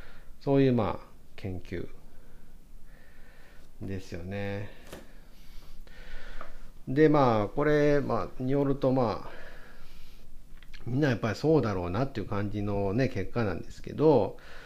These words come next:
まず、えー、最初の五年間では、まあ、一番呼吸器疾患が多かったと。まあ、子供のちっちゃい時、そうやもんね。呼吸器疾患が、まあ、全病気の半分を占めて、感染、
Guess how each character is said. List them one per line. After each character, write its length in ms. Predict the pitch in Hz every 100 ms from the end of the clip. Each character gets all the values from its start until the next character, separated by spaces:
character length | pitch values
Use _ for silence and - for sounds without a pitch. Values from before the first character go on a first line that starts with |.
| - - - - - -
ま 160 | 170
ず、 360 | 131 107 87 -
え 480 | - 110 110 107 107
ー、 60 | 104
最 140 | 139
初 140 | 139 160
の 120 | 151
五 140 | 147
年 320 | 156 156 151 139
間 960 | - 113 107 101 101 98 98 98 98
で 100 | 127
は、 240 | 143 98 -
ま 120 | 110
あ、 60 | 104
一 180 | 104 131
番 160 | 131
呼 140 | - 113
吸 220 | 120 117
器 60 | 113
疾 220 | - 156
患 220 | 101 87
が 120 | 82
多 100 | 90
か 100 | -
っ 60 | -
た 80 | -
と。 140 | - - - -
ま 100 | 98
あ、 40 | - -
子 80 | 127
供 200 | 135 127
の 60 |
ち 80 | -
っ 20 |
ち 40 | -
ゃ 60 |
い 20 | 170
時、 220 | 101 -
そ 80 | 151
う 40 |
や 60 | 107
も 140 | 82
ん 20 |
ね。 220 | 107 - - - - - -
呼 140 | 110
吸 260 | 107 117 117
器 140 | 143
疾 80 | 135
患 180 | 98 95
が、 140 | 90
ま 100 | 90
あ、 60 | 92
全 260 | 113 95
病 180 | 95 90
気 120 | -
の 240 | 87 82 - - - - -
半 240 | 123 120
分 100 | 117
を 100 | 95
占 140 | -
め 140 | 98 82
て、 400 | - 131 110 -
感 240 | - 117
染、 300 | 107 110 107